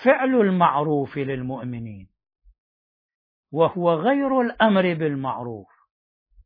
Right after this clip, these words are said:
ولا ملازمة بينهما كما هو واضح. المسوغ بالمورد الأول اللي تقدم ماذا كان؟ فعل المعروف للمؤمنين، الإحسان إلى المؤمنين، رعايته.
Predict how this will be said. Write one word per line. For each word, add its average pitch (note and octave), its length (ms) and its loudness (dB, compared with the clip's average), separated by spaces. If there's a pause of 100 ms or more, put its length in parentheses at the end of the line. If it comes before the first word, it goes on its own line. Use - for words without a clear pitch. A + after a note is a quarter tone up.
(640)
ولا C#3 380 0
ملازمة F3 840 -2
بينهما C#3+ 920 -8 (680)
كما D#3 320 -2
هو B2+ 400 -6
واضح. G2+ 440 -14 (560)
المسوغ D3 600 -4
بالمورد D3+ 460 -4
الأول F3 360 0
اللي E3 120 -2
تقدم E3 420 -4
ماذا G#3+ 340 2
كان؟ D#3+ 320 -4
فعل B3 380 -2
المعروف B3+ 580 0
للمؤمنين، C#3 680 -6 (460)
الإحسان G#3 640 2
إلى A#3+ 160 2
المؤمنين، F#3 440 -2
رعايته. E3 920 2